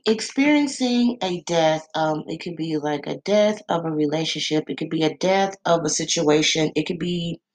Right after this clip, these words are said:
anything that you are putting, um, in the ground, you burying it. You, you, you, you, you close the door on this bitch. You, you, you put cement on this motherfucker. Uh, this bitch ain't coming back from nothing. You know what I'm saying?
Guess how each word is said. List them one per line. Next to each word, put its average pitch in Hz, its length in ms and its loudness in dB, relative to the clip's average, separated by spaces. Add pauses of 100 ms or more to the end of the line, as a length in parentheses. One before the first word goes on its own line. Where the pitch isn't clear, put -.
(400)
anything 220 500 6
that 185 240 -2
you 165 80 0
are 156 140 2
putting, 190 600 -2
um, 151 500 0 (720)
in 208 100 6
the 202 80 6
ground, 190 460 4
you 160 120 -4
burying 180 360 2
it. 202 240 -2
You, 214 280 -4 (380)
you, 214 240 2
you, 202 300 -4
you, 190 200 -4
you 175 120 -6
close 226 420 4
the 180 100 -6
door 190 300 6
on 151 140 4
this 147 200 -2
bitch. 151 360 -4
You, 175 160 -6
you, 180 320 -8
you 190 140 -8
put 247 220 0
cement 208 600 0
on 165 180 -2
this 151 180 -4
motherfucker. - 600 -4 (500)
Uh, 151 320 6
this 165 220 -6
bitch 247 240 2
ain't 180 180 2
coming 175 280 -2
back 170 240 0 (160)
from 156 320 2
nothing. 170 400 4 (400)
You 170 100 -2
know 196 80 4
what 190 60 2
I'm 180 60 -2
saying? 165 280 -2